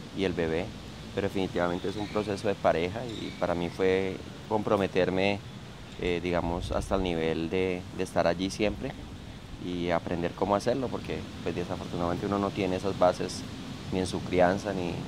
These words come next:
ni nadie le enseña a uno cómo es que es el proceso de comprometerse.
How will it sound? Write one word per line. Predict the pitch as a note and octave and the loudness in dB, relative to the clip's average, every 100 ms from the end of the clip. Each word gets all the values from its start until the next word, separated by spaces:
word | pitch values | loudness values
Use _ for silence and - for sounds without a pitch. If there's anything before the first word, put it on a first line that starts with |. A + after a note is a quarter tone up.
| F#2 | 0
ni | F#2 | 4
nadie | E2+ F#2 | 6 6
le | F#2+ | 4
enseña | G2 F2 F2 | 0 0 2
a | |
uno | F2 F#2 F#2 | 2 0 0
cómo | F#2+ F#2 | 2 2
es | F2+ | 0
que | F#2 | -2
es | F2+ - | -2 -4
el | |
proceso | F#2+ F#2 F2 E2 | -4 -2 -2 -2
de | |
comprometerse. | F2+ F#2 F#2 E2+ D#2+ F2+ - | 0 0 0 -2 0 -2 -2